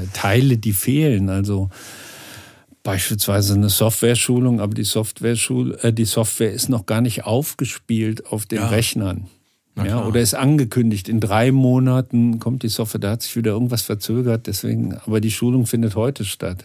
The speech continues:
Speaker 1: ja. Äh, problematisch, weil das, ne, ich, ich muss thematisieren wieder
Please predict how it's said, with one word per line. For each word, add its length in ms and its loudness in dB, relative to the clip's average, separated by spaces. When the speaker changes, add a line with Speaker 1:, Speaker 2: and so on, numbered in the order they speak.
Speaker 1:
ja. 280 -6
Äh, 60 0
problematisch, 920 0
weil 100 0
das, 440 -8
ne, 240 -4
ich, 100 -20
ich 140 -2
muss 260 4
thematisieren 800 2
wieder 280 -8